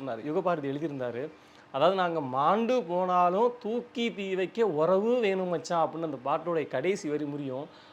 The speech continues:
அந்த வரியை சொல்லிட்டு ஞானசம்பந்தம் என்ன சொன்னாருன்னா, அதாவது, இந்த உலகத்துல வந்து எப்போதுமே சக மனிதர்களுடைய அன்பு, நேசம், உறவுலாம் நமக்கு வேணும் அப்படிங்க சொல், அப்படின்ற வார்த்தைகளை வந்து இந்த படத்துல பயன்படுத்தியிருக்காங்க கும்கி படத்துல. அதனால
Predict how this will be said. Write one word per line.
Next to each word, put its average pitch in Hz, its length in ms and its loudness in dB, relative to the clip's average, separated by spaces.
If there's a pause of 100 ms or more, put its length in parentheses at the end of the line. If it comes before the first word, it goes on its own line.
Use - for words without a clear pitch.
அந்த 131 160 0
வரியை 170 260 4
சொல்லிட்டு 175 400 -2
ஞானசம்பந்தம் 170 520 -2
என்ன 147 240 -4
சொன்னாருன்னா, 131 560 -6 (360)
அதாவது, 147 640 0
இந்த 135 120 -6
உலகத்துல 151 420 -4
வந்து 143 460 -4 (440)
எப்போதுமே 214 640 2
சக 160 300 0
மனிதர்களுடைய 180 560 2
அன்பு, 180 360 -2
நேசம், 175 480 -4
உறவுலாம் 165 260 2
நமக்கு 175 280 -2
வேணும் 180 600 0
அப்படிங்க 180 540 -2 (180)
சொல், 156 360 -4
அப்படின்ற 165 460 2
வார்த்தைகளை 175 500 4
வந்து 185 360 0 (280)
இந்த 151 200 2
படத்துல 196 280 0
பயன்படுத்தியிருக்காங்க 160 760 -2 (100)
கும்கி 165 260 -8
படத்துல. 135 260 -6
அதனால 165 720 0